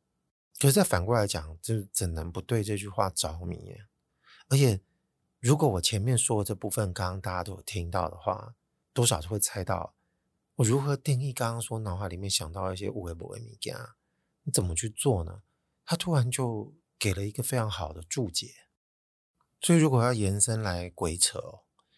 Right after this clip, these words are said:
也就是你不存在拿那个杯子靠近嘴巴的时候，因为它就是一个不想喝的时候用的东西。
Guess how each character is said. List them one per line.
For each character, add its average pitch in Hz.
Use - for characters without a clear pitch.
也 110
就 120
是 127
你 104
不 -
存 95
在 117
拿 90
那 101
个 95
杯 92
子 87
靠 92
近 95
嘴 -
巴 92
的 78
时 -
候， 95
因 127
为 139
它 127
就 113
是 92
一 120
个 101
不 -
想 78
喝 92
的 85
时 80
候 85
用 85
的 87
东 98
西。 110